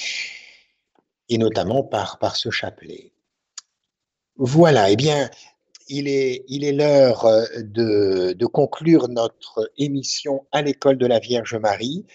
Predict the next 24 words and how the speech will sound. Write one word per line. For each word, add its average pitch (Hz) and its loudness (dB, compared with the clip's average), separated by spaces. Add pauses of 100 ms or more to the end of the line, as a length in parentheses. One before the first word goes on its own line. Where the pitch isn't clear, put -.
(160)
Chers 123 0
auditeurs, 123 -2
soyez 117 -2
vraiment, 113 -8
euh, 90 2 (520)
euh, 92 -4
bénis. 131 0 (400)
Euh, 104 -2 (220)
nous, 107 -12 (260)
nous 104 -16
avons 107 -4
été 110 -8
très 156 -6 (100)
heureux 135 2
de, 95 -6 (420)
de 120 -2
vous 123 -6
retrouver 123 -2
ce 196 -4
matin 110 -6 (120)
avec 117 -10
Marie. 101 -6
Vous 143 -10
allez, 104 -8